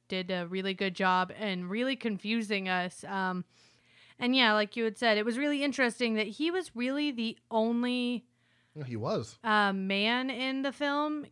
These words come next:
Speaker 1: The
Speaker 2: Literally every single other person, woman, not one other man that is, that is credited in this movie, which is interesting.
Speaker 1: Yeah, and I think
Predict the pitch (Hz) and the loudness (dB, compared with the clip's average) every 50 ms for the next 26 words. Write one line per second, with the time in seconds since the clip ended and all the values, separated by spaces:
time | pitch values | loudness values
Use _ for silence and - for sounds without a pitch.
0 | _ 214 214 226 220 214 220 220 214 214 214 220 208 - _ _ _ - 147 147 | _ -10 -6 -4 -4 -2 -2 -2 -2 -2 -4 -4 -6 -10 _ _ _ -4 0 0
1 | 147 135 123 113 104 101 127 131 131 147 139 - 156 147 143 143 143 139 135 - | 2 2 2 0 -2 -2 -2 -2 -2 -4 -6 -4 -4 -4 -2 -2 -2 -2 -2 -2
2 | 151 156 151 - 120 107 101 - _ - 131 127 131 120 110 95 92 - 123 123 | -2 -2 -2 -2 -4 -6 -6 -10 _ -6 -2 0 0 0 0 -4 -6 -8 -4 -2
3 | 123 120 117 - - 123 117 120 131 135 143 151 160 160 127 147 143 151 143 143 | 0 0 -2 -4 -8 -10 -4 0 2 4 4 4 2 0 0 0 0 0 -2 0
4 | 147 143 139 123 113 110 110 117 113 113 117 123 117 113 107 - - - 151 143 | 0 0 2 2 0 0 -2 -2 -4 -4 -2 -2 -2 -2 -4 -8 -6 -2 0 0
5 | 131 120 113 104 90 87 - _ - 123 120 117 107 - 123 123 110 101 92 113 | 2 0 0 -2 -4 -8 -14 _ -8 -4 -4 -4 -2 -2 -2 -2 -2 -2 -2 -4
6 | 120 - 135 113 110 147 147 127 - 113 - 104 78 - - _ _ _ _ _ | -2 -2 -4 -6 -2 -4 -4 -4 -4 -6 -8 -10 -14 -14 -20 _ _ _ _ _
7 | _ _ _ _ - 262 - 269 294 285 254 233 220 262 269 277 277 269 - 339 | _ _ _ _ -16 -8 -2 0 2 4 4 2 2 2 2 2 2 2 2 -2
8 | 359 359 - 269 | -2 -2 -6 -10